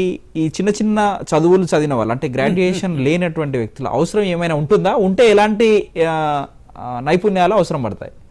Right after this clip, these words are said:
Speaker 2: ఉంటుంది సార్. మనం మూడు లెవెల్లో పనిచేస్తాము. ఒకటి మేధతోని, మెమరీతోని.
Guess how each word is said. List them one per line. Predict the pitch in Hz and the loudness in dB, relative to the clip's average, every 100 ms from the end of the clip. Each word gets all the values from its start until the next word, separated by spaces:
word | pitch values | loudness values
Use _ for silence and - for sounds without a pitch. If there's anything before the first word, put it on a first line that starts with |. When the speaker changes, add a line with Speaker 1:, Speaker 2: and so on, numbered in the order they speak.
| - | -6
Speaker 2:
ఉంటుంది | 247 262 247 | -4 -2 -2
సార్. | 180 143 120 160 | -4 -8 -8 -6
మనం | 202 220 180 | -2 0 0
మూడు | 247 | 0
లెవెల్లో | 254 233 240 233 | 0 0 0 -2
పనిచేస్తాము. | 208 196 170 - 151 - - - - - - - | -2 -4 -6 -6 -12 -12 -20 -20 -20 -20 -20 -12
ఒకటి | 180 202 220 240 | -8 -6 -2 -2
మేధతోని, | 185 208 220 214 180 175 240 190 | 0 -2 -2 -2 -2 -2 -4 -4
మెమరీతోని. | 170 190 202 - 151 139 | -4 0 -2 -4 -10 -12